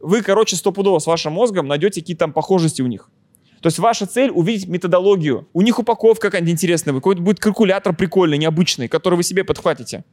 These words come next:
То есть вы сможете, короче, у них забрать фичи, которые вас в доходности сделают топами рынка, чтобы они в итоге будут сами к вам ходить.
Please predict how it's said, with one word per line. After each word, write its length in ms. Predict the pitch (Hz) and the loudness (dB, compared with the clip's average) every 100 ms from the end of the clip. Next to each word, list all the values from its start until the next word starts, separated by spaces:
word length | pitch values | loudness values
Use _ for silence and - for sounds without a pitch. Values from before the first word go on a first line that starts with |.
| _ - - - - | _ -20 -20 -20 -10
То 60 | - | -4
есть 100 | 165 | 0
вы 120 | 214 | 2
сможете, 400 | 214 208 269 226 | 4 4 4 2
короче, 360 | 180 185 196 190 | 0 2 2 2
у 40 | |
них 180 | 180 233 | 0 0
забрать 360 | 175 160 208 - | 0 2 0 -2
фичи, 480 | - - - 85 - _ _ _ - | -6 -4 -2 -2 -6 _ _ _ -4
которые 380 | 160 156 208 180 | -2 2 4 4
вас 240 | 202 202 | 2 0
в 60 | 156 | 0
доходности 580 | 175 - 262 233 185 151 | 0 2 2 2 0 -2
сделают 380 | 143 220 185 | 4 4 4
топами 280 | 196 202 180 | 0 -2 -2
рынка, 380 | 170 160 127 113 - | -2 -2 -2 -10 -12
чтобы 320 | - 170 175 | -4 0 0
они 200 | 165 185 | 0 2
в 80 | 214 | 2
итоге 180 | 202 196 | 2 0
будут 140 | 190 | 0
сами 180 | 226 196 | 0 2
к 40 | |
вам 120 | 165 143 | 0 -2
ходить. 300 | 127 110 | -6 -8